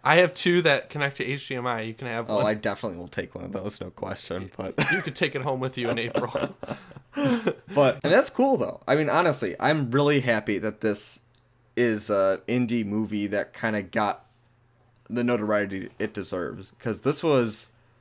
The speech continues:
Speaker 2: like we said, when we reviewed it back in, what, like, November?
Speaker 1: It was October. It was
Speaker 2: Yeah,
Speaker 1: before Halloween.
Speaker 2: October. I mean, that was, like, this is one of the best made fan films. Really an interesting take on the series. Uh, if you haven't seen it or you haven't heard about it, it, it is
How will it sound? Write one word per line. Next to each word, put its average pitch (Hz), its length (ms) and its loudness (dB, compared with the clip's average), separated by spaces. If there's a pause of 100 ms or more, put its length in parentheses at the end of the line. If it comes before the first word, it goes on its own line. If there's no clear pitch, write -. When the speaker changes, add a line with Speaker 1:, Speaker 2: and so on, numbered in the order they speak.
Speaker 2:
like 131 180 2
we 123 80 0
said, 110 360 0
when 107 100 -2
we 107 120 -2
reviewed 104 360 -2
it - 200 -6 (420)
back 98 280 -6
in, 92 380 -8 (360)
what, - 140 -10
like, - 160 -12
November? 101 680 -6 (800)
Speaker 1:
It 151 60 -2
was 165 100 -2
October. 147 400 2
It - 20 -2
was 117 100 -4
Speaker 2:
Yeah, 120 140 2
Speaker 1:
before 127 140 2
Halloween. 120 180 -2
Speaker 2:
October. 117 480 0 (440)
I 120 80 -2
mean, 123 200 -2
that 151 180 6
was, 123 180 0
like, 95 300 -2 (360)
this 160 180 0
is 127 100 -4
one 135 120 2
of 123 60 0
the 104 60 -2
best 110 380 -2
made 101 500 -4
fan 101 280 -4
films. 95 400 -6 (100)
Really 139 360 2
an 107 100 -4
interesting 110 440 -6
take 110 440 -4
on 101 160 -8
the 95 80 -10
series. 104 540 -6 (360)
Uh, 110 200 2
if 110 80 -10
you 113 80 -2
haven't 151 280 2
seen 147 240 -4
it 143 220 2
or 104 100 -2
you 104 80 0
haven't 107 160 0
heard 107 180 0
about 107 260 2
it, 107 220 2
it, 101 240 0
it 123 120 2
is 160 220 0